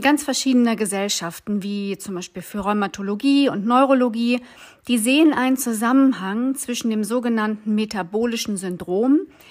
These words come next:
Metabolismus ist das Wort für Stoffwechsel,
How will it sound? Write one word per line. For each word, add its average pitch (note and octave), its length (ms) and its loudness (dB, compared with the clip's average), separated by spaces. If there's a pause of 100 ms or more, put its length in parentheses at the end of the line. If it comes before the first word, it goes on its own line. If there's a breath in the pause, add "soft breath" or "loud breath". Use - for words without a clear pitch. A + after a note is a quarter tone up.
(120 soft breath)
Metabolismus G#3+ 960 -2
ist - 240 -10
das - 180 -10
Wort G3 320 -2
für D#3+ 140 -12
Stoffwechsel, C#4 760 -2